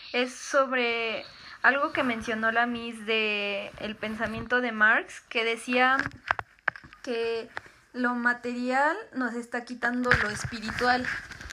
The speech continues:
Y, pues, creo que esto en, o sea, en cierto punto no es tan cierto,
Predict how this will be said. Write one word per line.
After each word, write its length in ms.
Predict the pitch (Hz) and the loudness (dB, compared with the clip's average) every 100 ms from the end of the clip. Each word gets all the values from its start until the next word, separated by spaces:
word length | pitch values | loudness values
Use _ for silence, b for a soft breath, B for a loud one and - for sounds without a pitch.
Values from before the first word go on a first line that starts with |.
| - - | -8 -4
Y, 100 | 240 | -4
pues, 360 | - 240 240 247 - - - - - 254 | 0 0 -2 -4 -8 -10 -12 -12 -10 -4
creo 420 | 262 302 339 349 | 2 4 4 2
que 420 | 262 226 220 196 - | -2 0 -2 -4 -6
esto 420 | 247 - - 262 | -8 -6 -4 -4
en, 540 | 247 226 214 196 - - | -4 -6 -10 -10 -14 -10
o 160 | - 226 | -10 -10
sea, 460 | - 233 220 220 | -6 -2 0 0
en 100 | 233 | -4
cierto 380 | 233 226 240 226 | -6 -6 -6 -6
punto 480 | 247 247 247 240 233 220 | -6 -4 -4 -4 -6 -8
no 180 | 226 | -6
es 220 | 240 240 - | -6 -6 -6
tan 180 | 240 | -6
cierto, 560 | 240 254 247 247 262 | -4 -4 -4 -4 -4